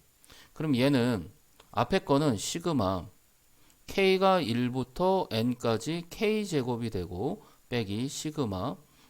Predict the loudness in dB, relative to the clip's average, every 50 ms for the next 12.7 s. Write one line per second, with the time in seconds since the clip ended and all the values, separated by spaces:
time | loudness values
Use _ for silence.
0 | _ _ -8 -4 -2 -2 -2 -2 -2 -4 -4 -2 -2 -2 -2 -2 -2 -2 -4 -4
1 | -6 -6 -8 -10 -8 -6 -2 -2 0 0 -2 -6 -10 -20 _ _ _ _ _ _
2 | _ _ _ _ _ _ _ _ _ _ -6 -2 0 2 2 0 0 2 4 4
3 | 4 4 2 -2 -4 -4 -6 -6 -4 -2 0 0 0 -2 -2 -4 -4 -4 -2 -2
4 | -2 -2 -4 -4 -2 -2 -2 -4 -4 -8 -12 -20 -20 -20 -20 -16 -10 -6 -6 -6
5 | -4 -2 0 0 0 0 -4 -10 -18 _ _ _ _ _ _ _ _ _ _ _
6 | _ -12 -8 -4 -4 -2 -2 -2 -4 -4 -6 -8 -10 -16 -20 _ -20 -20 -20 _
7 | _ -6 -2 0 2 2 2 2 0 -2 -6 -14 _ -12 -6 -2 0 0 0 0
8 | -2 -4 -4 -2 -2 -2 -2 -2 -2 -2 -2 -2 -2 -4 -4 -8 -12 _ -20 -20
9 | -20 _ _ -12 -8 -4 -2 0 0 0 0 0 -2 -4 -6 -6 -10 -16 _ _
10 | _ _ _ _ -20 -20 _ -20 _ _ _ -12 -6 -4 -2 -2 -4 -4 -6 -4
11 | -4 -4 -4 -8 -8 -8 -8 -6 -6 -6 -6 -6 -8 -8 -8 -12 -12 -10 -10 -10
12 | -10 -8 -8 -6 -6 -6 -6 -6 -6 -6 -8 -8 -10